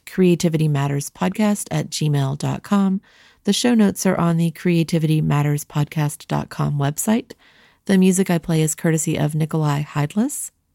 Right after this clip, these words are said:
You can find me at Instagram as O Amy O Amy. I have been pushing the hashtag illustrate your week prompts through the Creativity Matters podcast stream instead.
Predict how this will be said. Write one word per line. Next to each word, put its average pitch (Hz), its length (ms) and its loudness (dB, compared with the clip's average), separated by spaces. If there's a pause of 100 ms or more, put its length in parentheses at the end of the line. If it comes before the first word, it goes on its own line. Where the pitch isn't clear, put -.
(200)
You 196 100 2
can 185 160 2
find 185 240 4
me 175 140 4
at 151 80 4
Instagram 262 560 0
as 180 160 2
O 156 180 2
Amy 160 380 2
O 151 200 -2
Amy. 196 380 2 (140)
I - 80 -2
have 165 180 2
been 170 180 2
pushing 185 380 2
the 160 400 2 (120)
hashtag 170 720 0
illustrate 170 520 2
your 160 100 2
week 156 480 -2
prompts - 540 -2 (120)
through 170 280 2
the 160 340 0 (460)
Creativity 165 560 2
Matters 147 400 0
podcast 196 720 -2 (160)
stream 185 440 0
instead. 175 800 0